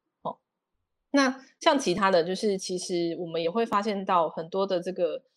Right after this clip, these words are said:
呃，年轻的妈妈在就是请假的过程也会遇到各种的这个困难。哦，例如说，呃，这里有一个故事是这样子的，就是有一个女生，然后她要请这个育婴留停，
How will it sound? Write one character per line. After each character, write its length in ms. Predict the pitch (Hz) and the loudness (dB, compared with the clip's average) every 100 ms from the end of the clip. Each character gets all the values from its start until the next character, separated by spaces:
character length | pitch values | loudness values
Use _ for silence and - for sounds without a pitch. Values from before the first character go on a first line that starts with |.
| _ _ _ | _ _ _
呃， 300 | 170 160 160 | -4 -2 -2
年 180 | 180 180 | -2 -2
轻 180 | 226 | 2
的 80 | 220 | 2
妈 160 | 180 175 | 4 2
妈 380 | 175 170 202 - _ | 0 -4 -6 -12 _
在 440 | 220 190 175 160 - _ | 2 4 2 -2 -10 _
就 140 | 190 | -12
是 240 | 185 185 170 | -6 -6 -6
请 260 | - 170 | -8 -6
假 160 | 165 226 | 0 2
的 120 | 180 | 2
过 160 | 220 180 | 0 -2
程 180 | 170 156 | -4 -12
也 100 | 156 | -10
会 160 | - | -8
遇 140 | 214 196 | -6 -2
到 160 | 175 | -2
各 220 | - 220 | 2 0
种 180 | - - - | 0 -10 -14
的 240 | 147 - _ _ | -14 -14 _ _
这 140 | - 180 | -10 -6
个 240 | 160 151 | -4 -4
困 300 | - 233 165 | 0 -2 -2
难。 180 | - - _ | -14 -18 _
哦， 180 | - - _ _ _ | -16 -16 _ _ _
例 80 | 269 | 2
如 140 | 208 | 2
说， 360 | 214 208 202 214 _ _ _ - | 0 0 0 -2 _ _ _ -4
呃， 380 | 180 170 151 - _ _ _ | 0 0 -4 -12 _ _ _
这 100 | 262 | 0
里 120 | 220 | 2
有 100 | 165 | 2
一 60 | 165 | 2
个 260 | 175 156 | 2 2
故 200 | - 240 | 2 0
事 180 | 208 214 | 0 -4
是 120 | 196 | -4
这 80 | 185 | -2
样 180 | 170 - | -4 -4
子 80 | - | -10
的， 80 | - | -8
就 120 | 180 | -6
是 120 | 190 | -2
有 80 | 175 | -2
一 80 | 165 | 0
个 240 | 180 170 | 0 -2
女 180 | 156 170 | -4 -8
生， 360 | 160 185 180 170 | -6 -2 -2 -6
然 80 | 160 | -2
后 200 | 175 175 | -2 -2
她 380 | - 170 175 | -2 -2 -2
要 420 | 170 180 175 165 147 | -2 0 0 0 -6
请 340 | - 170 143 - | -14 -16 -16 -10
这 120 | 170 | -6
个 280 | 151 131 - | -6 -6 -6
育 160 | 208 196 | -4 -2
婴 80 | |
留 180 | 180 147 | 0 -2
停， 180 | 165 | -4